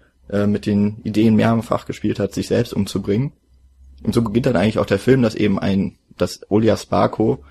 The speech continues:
äh, als Patient in die Klinik kommt, sich vorstellt und, äh, sich umbringt. Äh, aber der Film behält jetzt diesen melancholischen Ton nicht nur komplett bei, wird am Ende relativ abgedreht, aber,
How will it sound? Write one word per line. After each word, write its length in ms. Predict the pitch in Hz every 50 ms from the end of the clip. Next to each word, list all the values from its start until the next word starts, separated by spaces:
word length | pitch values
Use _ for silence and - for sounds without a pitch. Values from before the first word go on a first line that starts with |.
| - - - - - -
äh, 60 | - -
als 280 | 90 - 82 92 -
Patient 640 | - 101 95 - - 95 95 98 101 101 - - - - _ _ _ _ _ _ _ _ _ _
in 180 | - - 101
die 120 | 98 95 92
Klinik 360 | - - 107 110 113 110 107
kommt, 200 | - - 101 104
sich 140 | - 110 -
vorstellt 580 | - - 101 101 - - - 101 101 101 98 -
und, 360 | - 95 101 101 101 - -
äh, 180 | - 101 98 98
sich 240 | 95 92 95 - -
umbringt. 460 | 101 104 107 - 90 101 120 143 - _ _ _ _ _ _ _ _ _ _ _ _ _ _ _ _ _ _ _ _ _ _ _ _ _ _ _ _ _ _ - -
Äh, 40 | -
aber 920 | 110 110 107 107 107 104 101 107 - - - 107 110 113 117 110 107 - - - -
der 80 | - 101
Film 380 | - - 135 131 127 117 -
behält 240 | - 101 101 117 -
jetzt 160 | 107 104 -
diesen 180 | 113 107 110 107
melancholischen 560 | 104 104 98 - - 107 110 117 - - 101
Ton 220 | - - 107 107
nicht 240 | 104 101 - - -
nur 220 | 104 104 117 131 -
komplett 420 | - 120 113 - - - - -
bei, 300 | - 104 107 113 113 117 _ _ _ _ _ -
wird 280 | 107 117 127 127 -
am 160 | - 101 107
Ende 220 | - 117 120 117 107
relativ 420 | 117 117 135 127 - 95 98 -
abgedreht, 840 | - - - - - 120 117 - - - 110 117 123 123 - - _ _ _ _ _ _ _ _ _ _ _ _ _ _ _ _ _ _ _ - _ _ -
aber, 460 | 110 117 120 120 113 110 110 113